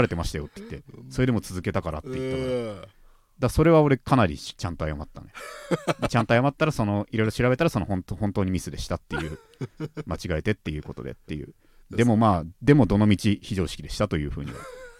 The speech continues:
Speaker 1: 謝って。
Speaker 2: <laughs> そうだね。そもそも最初から四倍でやる気だったかもしれないね。
Speaker 1: そうそうそ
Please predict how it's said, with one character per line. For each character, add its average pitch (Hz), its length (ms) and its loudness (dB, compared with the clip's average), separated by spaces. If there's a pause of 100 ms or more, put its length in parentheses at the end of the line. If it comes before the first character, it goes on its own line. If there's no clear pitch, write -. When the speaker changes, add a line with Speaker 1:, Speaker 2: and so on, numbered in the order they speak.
(160)
Speaker 1:
謝 78 80 0
っ 71 140 -6
て。 - 320 -10
Speaker 2:
<laughs> - 20 -20
そ - 220 -16
う 71 140 -20
だ 117 80 -10
ね。 127 100 -14 (220)
そ - 140 -14
も 156 40 -12
そ 156 100 -14
も 151 80 -10 (160)
最 147 160 -12
初 139 140 -10
か - 80 -8
ら 151 60 -8
四 110 240 -6
倍 107 180 -8
で 107 100 -10
や 104 80 -8
る 101 80 -12
気 107 120 -16
だ 104 80 -12
っ - 40 -14
た - 120 -18
か - 60 -20
も - 60 -20
し - 100 -6
れ 90 60 4
な - 0 -
い 78 40 2
ね。 73 40 -4
Speaker 1:
そ 82 100 -2
う - 40 -4
そ - 40 0
う 80 140 -4
そ 71 100 -14